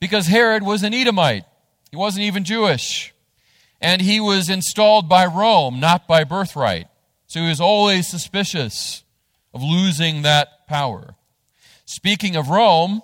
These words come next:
Emperor Augustus is reported to have said of Herod, "It is better to be Herod's pig than one of his children," 'cause he knew what he did to even his own children.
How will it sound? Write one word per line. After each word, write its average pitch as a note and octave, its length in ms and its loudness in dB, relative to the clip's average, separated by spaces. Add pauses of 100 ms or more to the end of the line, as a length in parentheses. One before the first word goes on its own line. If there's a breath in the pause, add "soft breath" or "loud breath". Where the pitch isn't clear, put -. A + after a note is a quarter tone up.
(600)
Emperor F#3+ 520 0
Augustus G3 840 0 (180)
is E3+ 200 -2
reported F#3+ 480 -2
to F3 100 0
have E3+ 220 2
said F#3 320 2
of F3+ 260 2
Herod, E3 520 2 (880 soft breath)
"It F#3 140 0
is E3+ 160 -2
better B3 320 2
to A3+ 160 -10
be A3+ 160 -2
Herod's G#3 460 0
pig G3 580 -2 (560)
than G3+ 220 -4
one G3 180 0
of F#3+ 100 -4
his F3+ 180 -2
children," C#3+ 600 -4 (1300)
'cause A#2 160 -6
he C3+ 100 -6
knew C#3 220 -4
what C#3 160 2
he C#3+ 100 0
did C#3+ 360 0
to D3 300 -8 (140)
even A#2 240 -6
his C3 160 -6
own D3+ 160 -6
children. D3+ 500 -6